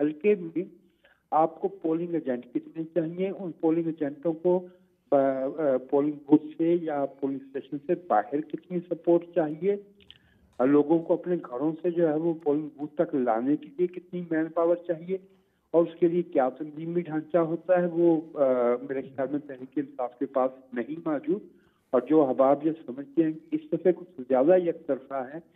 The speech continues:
उन्हें गालबन, अ, मैं याद दिलाना चाहूँगा कि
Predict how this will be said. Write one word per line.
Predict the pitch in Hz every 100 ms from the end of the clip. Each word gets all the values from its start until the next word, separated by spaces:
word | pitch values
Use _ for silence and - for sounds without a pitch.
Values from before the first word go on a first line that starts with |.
| _ _ -
उन्हें | 160 - 165 156 135 143
गालबन, | 135 127 143 143 139 - _ _ _ 127
अ, | 123 123 117 113 117 -
मैं | 139 131
याद | 131 127 131
दिलाना | 131 131 135
चाहूँगा | 131 123 127 143 147
कि | 147 - 151 131 -